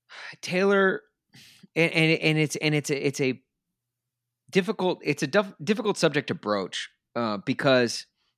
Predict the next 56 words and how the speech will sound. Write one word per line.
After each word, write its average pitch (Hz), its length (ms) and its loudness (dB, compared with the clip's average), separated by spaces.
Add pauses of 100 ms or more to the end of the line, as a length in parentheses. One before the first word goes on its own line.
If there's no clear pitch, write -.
(120)
Taylor 185 260 2
Lewan 131 480 0
to 127 100 -6
me 120 320 -2
has 120 200 0
grown 110 760 -4
a 92 80 -6
lot 92 500 -2
over 95 200 -4
the 92 100 -6
last 90 340 -6
three 90 120 -8
or 85 60 -8
four 82 240 -10
years 67 400 -16 (640)
from 110 160 -6
where 131 220 2
he 151 100 2
was 139 240 -2
at 117 300 0
to 117 100 -10
where 104 180 -4
he 95 120 -8
was. 90 240 -6
I, 123 80 2
I, 135 260 -6 (100)
and 120 120 -8
I, 113 260 -8
I - 80 -8
constantly, 143 460 -4
just 190 180 -6
the 180 80 0
one 135 280 -4
burned 117 300 -4
image 104 320 -6
in 104 120 -6
my 101 100 -4
mind 98 360 -6
of 92 60 -16
Taylor 101 260 -6
Lewan, 95 460 -8
and 117 120 -2
I 143 80 2
like 143 260 0
Taylor 131 260 0
Lewan. 113 320 -2
Again, 107 320 -4 (280)
I 110 80 -2
like 117 260 -2
him, 98 120 -8
and 98 60 -6
I, 101 160 -6
I 101 120 -4
think 104 200 -10
he's 92 140 -14
hilarious, 110 640 -4